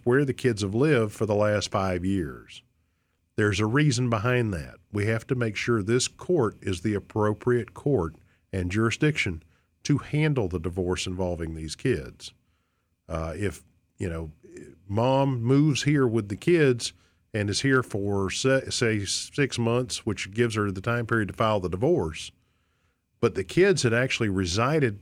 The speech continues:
somewhere else for four and a half years, this court's gonna be a little iffy on wanting to deal with doing the divorce and, and dealing with the child custody and or time sharing.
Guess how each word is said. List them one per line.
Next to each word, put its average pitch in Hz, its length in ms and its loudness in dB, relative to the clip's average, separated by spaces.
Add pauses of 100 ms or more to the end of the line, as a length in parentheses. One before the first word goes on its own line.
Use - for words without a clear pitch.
(140)
somewhere 110 720 0
else 131 320 0
for 95 260 -2
four 131 260 2
and 117 80 0
a 104 60 -2
half 107 260 -2
years, 135 460 0 (460)
this 143 140 -2
court's - 280 -2
gonna 170 140 2
be 156 80 2
a 147 80 4
little 131 220 4
iffy 135 440 0 (320)
on 104 560 0
wanting 104 300 -4
to 101 100 -6
deal 123 260 2
with 104 160 0
doing 104 280 2
the 87 80 -2
divorce 113 480 2
and, 82 240 -6
and 92 160 -6
dealing 113 260 0
with 85 100 -8
the - 60 -16
child 110 400 -2
custody 123 500 -2 (360)
and 113 180 0
or 107 140 2
time 131 320 0
sharing. 90 400 -4